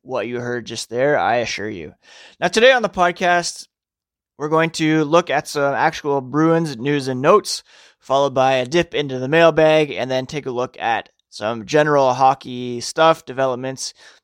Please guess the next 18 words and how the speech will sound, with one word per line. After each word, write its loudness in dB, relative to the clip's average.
in -6
the -6
covid 2
nineteen -6
era, -2
and -8
what -2
we -6
can -10
expect -8
moving -8
forward. -2
First -2
of 0
all, 6
I 2
wanted 0
to -6